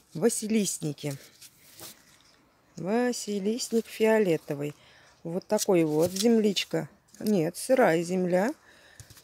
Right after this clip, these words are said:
Просто у нас чернозём, а вот у них, наверное, больше глинистая. Флокс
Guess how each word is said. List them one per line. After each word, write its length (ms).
Просто 360
у 100
нас 260
чернозём, 680
а 100
вот 220
у 40
них, 360
наверное, 420
больше 340
глинистая. 720
Флокс 680